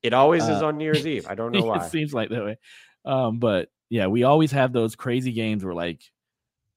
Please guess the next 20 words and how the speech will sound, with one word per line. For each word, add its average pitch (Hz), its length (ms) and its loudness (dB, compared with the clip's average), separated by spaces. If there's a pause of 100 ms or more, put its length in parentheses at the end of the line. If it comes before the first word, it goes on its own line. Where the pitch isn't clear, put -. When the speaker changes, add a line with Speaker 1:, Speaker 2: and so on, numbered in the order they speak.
(220)
Speaker 2:
we 120 140 -2
either 113 260 0
beat 123 240 -2
them 139 140 0
by 120 140 4
twenty-five 117 720 0
or 95 160 -2
we 92 160 -6
come 117 420 -2
back 101 380 -2
from, 90 260 -8
like, 87 340 -6
a 87 120 -6
twenty 98 320 -8
point 98 320 -6
deficit 87 440 -6
and 82 160 -8
beat 76 220 -12
them. 65 180 -12
Like, 76 260 -8